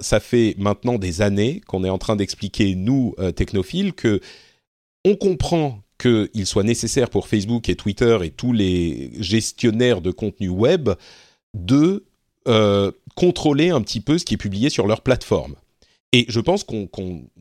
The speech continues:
est arrivé, pour une majorité d'entre nous, à la conclusion que oui, il faut qu'ils soient, euh, un, impliqués dans les décisions et dans les processus,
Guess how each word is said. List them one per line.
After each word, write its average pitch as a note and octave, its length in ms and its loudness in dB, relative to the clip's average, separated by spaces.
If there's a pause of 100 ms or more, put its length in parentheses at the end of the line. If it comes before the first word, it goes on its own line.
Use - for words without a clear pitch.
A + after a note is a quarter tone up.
(200)
est F#2 220 -6
arrivé, G2 800 -2
pour F2 260 -8
une F2 60 -6
majorité G2+ 420 -4
d'entre F2+ 300 -6
nous, C#3+ 180 -2
à C#3 40 0
la G2 80 0
conclusion G2+ 420 -8
que - 100 -8
oui, A#2+ 520 -6
il A2+ 180 -4
faut C3+ 240 -4
qu'ils - 180 -8
soient, A2 460 -4
euh, F2+ 240 -4 (400)
un, G#2 220 -4
impliqués C#3 720 -2
dans C3 420 -2
les G#2 160 -2
décisions G#2 500 -6
et B2 60 -4
dans G#2 140 0
les F#2+ 100 -2
processus, - 800 -6